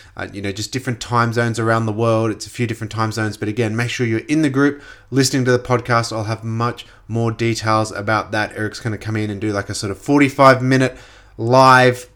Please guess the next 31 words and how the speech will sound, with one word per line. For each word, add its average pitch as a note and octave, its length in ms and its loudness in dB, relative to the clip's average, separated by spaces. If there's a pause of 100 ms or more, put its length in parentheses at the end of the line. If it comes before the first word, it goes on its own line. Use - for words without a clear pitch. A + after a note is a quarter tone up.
training, C3+ 480 2
and G2+ 120 -8
that - 140 -16
live, A2 540 2
not, A#2 220 -4
like, G2 280 -10
pre-recorded B2+ 840 2
and, A2 180 -2
"Hey, D3+ 280 0
it's D3 160 -6
live." C3+ 400 0 (380)
Live C3+ 360 4
training B2+ 260 0
with A#2+ 120 -2
Eric, A#2 420 0
and A2 220 -4
then A2 220 -2
I'll A2+ 160 0
be A#2+ 120 2
doing A2 360 -2
a G#2+ 140 -6
Q A2 320 -4
and A2 100 -2
A A2 160 -2
Zoom G#2 560 -6
afterwards G2+ 640 -4
for G#2 260 -4
you G2+ 140 -2
as G2 120 -6
well. G2 220 -4
So G2+ 300 -4